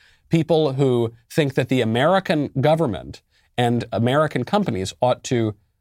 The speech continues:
prioritize American citizens over foreign nationals. Yes, that's true. We're not gonna like that.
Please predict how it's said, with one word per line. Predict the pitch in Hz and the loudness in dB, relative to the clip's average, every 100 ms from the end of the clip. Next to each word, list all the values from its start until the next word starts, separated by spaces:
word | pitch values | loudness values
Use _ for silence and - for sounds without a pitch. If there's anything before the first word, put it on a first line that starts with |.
| _ | _
prioritize | - 143 135 131 120 123 110 - | 0 2 4 2 0 0 0 -2
American | 127 135 135 131 | -2 0 0 -2
citizens | 123 240 202 113 95 98 _ _ - | 0 0 0 -2 -6 -8 _ _ -2
over | 139 131 110 107 104 | 0 2 0 -2 -2
foreign | - 135 110 | 0 0 0
nationals. | 101 82 - - - - | -2 -6 -10 -16 -20 -4
Yes, | 135 - - | -2 -2 -4
that's | 120 117 | -4 -4
true. | - - | -6 -6
We're | 107 | -2
not | 117 | -2
gonna | 107 104 | -2 -6
like | 80 - | -8 -12
that. | - | -16